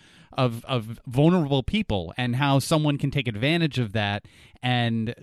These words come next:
sort of blur the line between religion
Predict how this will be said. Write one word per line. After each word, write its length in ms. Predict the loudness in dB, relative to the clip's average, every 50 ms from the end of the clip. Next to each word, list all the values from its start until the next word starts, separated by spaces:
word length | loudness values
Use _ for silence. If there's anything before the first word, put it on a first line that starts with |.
| -14 _ -10
sort 280 | -4 0 2 4 4
of 280 | 4 2 0 -2 -8 -14
blur 540 | -14 -16 -6 -2 0 4 6 6 6 6 4
the 80 | 2
line 460 | 0 -2 -2 -2 0 2 2 2 0
between 760 | 0 -2 -4 -4 -2 0 2 2 2 2 2 2 0 0 -2 -4 -6 _ _ _ _ _ _ _ -20 -20 -20 -20 _ -20 -20 -18 -6
religion 600 | -2 0 0 4 4 4 4 4 4 2 2 2